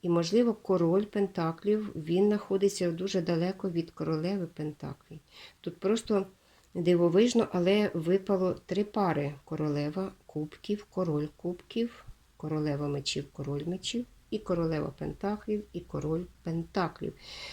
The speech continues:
І дуже дивно, що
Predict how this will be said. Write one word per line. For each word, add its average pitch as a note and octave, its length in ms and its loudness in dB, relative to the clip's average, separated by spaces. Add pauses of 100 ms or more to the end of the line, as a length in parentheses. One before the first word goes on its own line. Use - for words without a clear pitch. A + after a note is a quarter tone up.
(480)
І G3 80 0
дуже B3 520 6
дивно, A#3 800 6
що G3 800 4